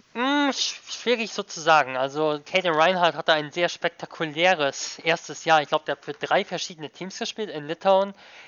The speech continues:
in Bosnien und dann in Ulm und, glaub ich, auch dreimal oder so das College gewechselt. <laughs> Also, das ist ein wahrer Globetrotter, Globetrotter. Jedenfalls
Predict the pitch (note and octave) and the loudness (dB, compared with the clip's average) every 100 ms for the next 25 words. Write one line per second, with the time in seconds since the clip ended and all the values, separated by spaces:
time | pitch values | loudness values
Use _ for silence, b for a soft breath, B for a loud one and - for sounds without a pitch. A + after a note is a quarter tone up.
0 | b D#3+ D#3 D3 D3 C#3+ C#3+ - _ _ | b -2 -2 -2 -8 -10 -12 -20 _ _
1 | _ _ _ D3+ F3 - G#3 G#3 G#3 G3 | _ _ _ 2 2 2 -2 -2 -4 -8
2 | b b - D#3+ E3 - _ _ D3+ D#3 | b b -6 -6 -6 -14 _ _ -2 -2
3 | D3+ D#3 D#3 E3+ A3 G#3 D#3 D#3+ D3+ E3 | -6 -8 -2 -2 -2 -6 -4 -4 0 0
4 | E3+ D3+ D#3+ D#3 - - D#3+ D#3+ G3+ F3+ | 0 -2 0 0 -2 -2 2 4 4 6
5 | F3 F#3 F3+ E3 D#3 D#3+ D#3 - - F#3+ | 8 8 6 2 0 2 0 0 -2 -2
6 | F3 - C#3 C3 - - D#3 E3+ - - | -2 -6 -10 -8 -8 -4 -4 -4 -6 -6
7 | - F#3 D#3 B B B - D3+ F#3 E3 | 0 2 2 B B B -2 -2 0 -4
8 | F3 D#3+ D3 D#3 E3+ E3 C#3+ C3+ D#3 F3 | -4 -6 2 4 6 4 2 2 -2 -2
9 | C#3+ - D3+ E3 E3+ F#3+ b b D#3+ E3 | -6 -2 -2 2 0 0 b b -4 -4
10 | - D3 D#3 F3+ b b b b b b | -4 -4 -2 -4 b b b b b b
11 | C#3+ D3 D3 D#3+ D3+ D3 C#3 - - | -6 -6 -2 2 4 2 -2 -8 -20